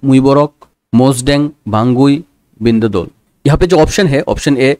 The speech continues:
मुइबोरक, ऑप्शन बी मोसडेंग, ऑप्शन सी भांगुई, ऑप्शन डी बिंदलो। तो यहाँ पे देख सकते हैं हम, ये जो तीन नाम है, ये तीनों ट्राइबल जो ट्रेडिशनल जो खाना होता है उसका नाम है,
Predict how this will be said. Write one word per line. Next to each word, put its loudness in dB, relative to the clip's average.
मुइबोरक, 2
ऑप्शन 0
बी 0
मोसडेंग, -2
ऑप्शन -2
सी -2
भांगुई, -2
ऑप्शन -2
डी 0
बिंदलो। 0
तो 0
यहाँ 0
पे 0
देख 0
सकते -4
हैं -2
हम, -2
ये 4
जो 0
तीन -2
नाम 0
है, -2
ये 0
तीनों 0
ट्राइबल 0
जो 0
ट्रेडिशनल 0
जो -4
खाना -2
होता -2
है 2
उसका -6
नाम -2
है, -6